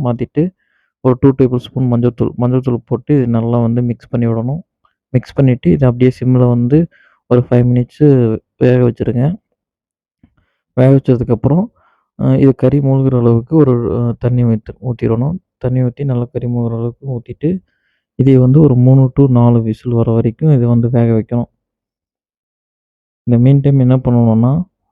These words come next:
இது கறி வெந்துட்டு இருக்கும். அந்த டைம்ல வந்து நம்ம வந்து ஆட்டோட ரத்த, அ, பொரியல் எப்படி பண்ணணும்னு பார்க்க போறோம். அதுக்கு வந்து ஒரு ஆட்டோட ரத்தத்தை வந்து இந்த மாதிரி வாங்கி வச்சிருக்கோம். வாங்கி வச்சுட்டு,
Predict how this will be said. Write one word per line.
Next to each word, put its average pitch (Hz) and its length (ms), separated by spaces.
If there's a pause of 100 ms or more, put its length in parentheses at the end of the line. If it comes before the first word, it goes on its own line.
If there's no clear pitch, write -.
(300)
இது 131 140
கறி 131 240
வெந்துட்டு 123 300
இருக்கும். 127 300
அந்த 120 200
டைம்ல 117 300
வந்து 113 220
நம்ம 135 240
வந்து 117 240
ஆட்டோட 120 520
ரத்த, 113 480 (100)
அ, 123 380
பொரியல் 120 360
எப்படி 117 60
பண்ணணும்னு 117 480
பார்க்க 120 340
போறோம். 135 180 (600)
அதுக்கு 120 260
வந்து 127 180
ஒரு 131 120
ஆட்டோட 123 320
ரத்தத்தை 117 560
வந்து 120 220
இந்த 123 160
மாதிரி 117 280 (640)
வாங்கி 120 280
வச்சிருக்கோம். 120 500 (180)
வாங்கி 120 280
வச்சுட்டு, 143 440